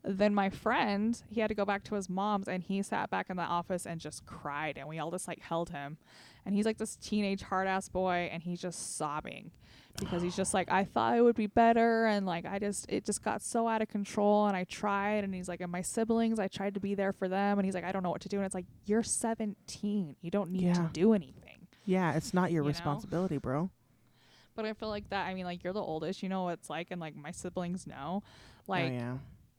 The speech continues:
Speaker 1: it, you do feel like you have to be, you know, you have
Speaker 2: You feel
Speaker 1: to
Speaker 2: like it's
Speaker 1: be
Speaker 2: on your shoulders.
Speaker 1: Mm-hmm. And, like,
Speaker 2: Yeah.
Speaker 1: I remember going out and hanging out with my mom just so she'd leave them alone.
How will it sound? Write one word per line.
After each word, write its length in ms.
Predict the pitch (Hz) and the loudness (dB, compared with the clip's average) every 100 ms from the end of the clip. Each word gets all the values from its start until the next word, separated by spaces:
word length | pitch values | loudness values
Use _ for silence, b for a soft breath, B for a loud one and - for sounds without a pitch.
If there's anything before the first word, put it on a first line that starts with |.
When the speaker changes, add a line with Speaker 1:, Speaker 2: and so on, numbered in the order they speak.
| _ _ _ | _ _ _
Speaker 1:
it, 360 | 202 196 - - _ _ _ _ - | -2 -2 -4 -12 _ _ _ _ -10
you 220 | 196 196 | -4 -4
do 180 | 190 202 | -2 -4
feel 180 | - 196 | 0 0
like 240 | 185 - | 0 -2
you 100 | 185 | -6
have 220 | 170 170 - | -4 -6 -6
to 100 | 175 | -8
be, 560 | 170 165 151 151 156 156 b b b _ _ _ _ _ _ - - - - - - - - | -6 -8 -6 -8 -10 -14 b b b _ _ _ _ _ _ -20 -20 -20 -20 -20 -20 -20 -12
you 120 | 175 | -10
know, 240 | 131 123 165 _ _ | -10 -12 -14 _ _
you 100 | 185 | -2
have 100 | 185 | 2
Speaker 2:
You 40 | 233 | 6
feel 60 | |
Speaker 1:
to 20 | 240 | 6
Speaker 2:
like 80 | 233 | 6
it's 100 | 208 | 6
Speaker 1:
be 60 | |
Speaker 2:
on 100 | 196 180 | 4 4
your 120 | 180 | 2
shoulders. 480 | - 147 135 135 196 | 2 0 -2 -6 -6
Speaker 1:
Mm-hmm. 440 | 196 190 185 185 190 B B B B - | -6 -6 -6 -6 -8 B B B B -2
And, 100 | 247 | 0
like, 100 | 240 | 2
Speaker 2:
Yeah. 60 | 240 | 0
Speaker 1:
I 20 | |
remember 220 | 349 359 | 0 0
going 220 | 320 269 | 4 4
out 140 | 247 220 | 4 2
and 100 | 202 | 0
hanging 180 | 214 208 | -2 -2
out 60 | |
with 100 | 190 | -2
my 100 | 185 | -2
mom 220 | 180 196 196 | -2 -2 -4
just 160 | 170 | -6
so 100 | - | -6
she'd 240 | 170 165 147 | -6 -8 -6
leave 180 | 151 151 | -6 -4
them 180 | 143 170 | -2 0
alone. 440 | 214 240 247 | 2 4 2